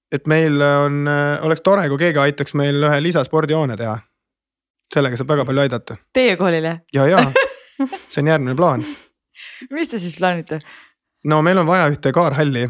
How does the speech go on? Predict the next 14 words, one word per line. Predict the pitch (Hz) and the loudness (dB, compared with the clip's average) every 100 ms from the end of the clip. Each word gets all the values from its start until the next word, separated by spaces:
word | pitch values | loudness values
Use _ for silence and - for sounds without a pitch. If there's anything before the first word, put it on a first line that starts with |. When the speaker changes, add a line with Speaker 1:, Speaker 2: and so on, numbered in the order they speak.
| - - | -6 -2
Speaker 2:
Aa, | 302 | 0
Speaker 1:
Et, | 135 - | 2 0
Speaker 2:
okei. | - 139 139 135 | 0 2 2 2
Speaker 1:
et, | 131 - | -2 -2
äh, | 139 139 135 - _ _ _ _ 123 123 | 0 2 -2 -10 _ _ _ _ -6 -4
spordivaim | 127 156 143 143 147 147 | -2 -2 0 2 2 2
kasvab, | - - 127 - | 0 0 -2 -2
lastespordiringid, | 143 143 135 - 143 135 135 156 139 123 - - | -2 -2 -2 -2 0 0 0 0 0 -4 -10 -10
meil | 131 | -6
on | 127 | -4
üle | 131 127 | -2 0
saja | 143 | 2
lapse | 143 139 123 | 2 0 -4
juba. | 120 131 | -2 -4